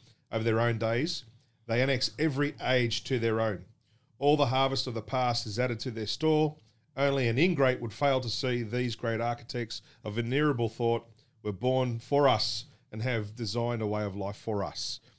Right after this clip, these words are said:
That was by Seneca. And even just that foreword in itself, if you take time to think about it, says a lot about the Stoics. And it was my misconception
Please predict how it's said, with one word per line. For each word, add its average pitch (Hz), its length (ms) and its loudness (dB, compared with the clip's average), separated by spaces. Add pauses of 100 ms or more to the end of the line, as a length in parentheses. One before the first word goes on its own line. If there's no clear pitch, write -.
That 120 160 0
was 104 140 0
by 98 140 -4
Seneca. - 480 -2 (640)
And 113 320 0
even 170 320 4
just 156 240 0
that 151 200 -2
foreword 131 800 2
in 135 100 -2
itself, 127 480 -2
if 110 140 -10
you 107 60 -8
take 131 240 -6
time 117 240 -4
to 104 60 -8
think 135 240 -10
about 104 300 -4
it, - 100 -10 (260)
says 123 240 -2
a 117 60 0
lot 110 220 0
about 101 240 -6
the - 60 -16
Stoics. - 540 -10 (320)
And 127 120 0
it 117 120 0
was 104 200 -4
my 127 300 2 (180)
misconception 123 1000 -6